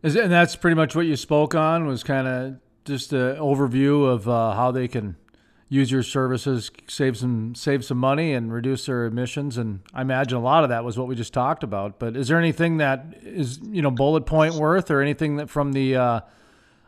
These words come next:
uh, I guess, presentation that you think people should, you know, walk away from if,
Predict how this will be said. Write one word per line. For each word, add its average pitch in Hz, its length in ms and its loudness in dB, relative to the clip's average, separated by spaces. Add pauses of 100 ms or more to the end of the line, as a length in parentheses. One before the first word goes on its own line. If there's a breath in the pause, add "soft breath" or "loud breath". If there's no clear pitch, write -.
(140)
uh, 117 540 -2 (840)
I 180 80 -8
guess, 151 220 0
presentation 151 840 2
that 147 140 0
you 131 80 -2
think 143 200 -2
people 139 280 0
should, 120 280 -6
you 160 460 -6
know, 131 120 0
walk 131 280 2
away 127 240 -2
from 170 320 -2
if, - 320 -4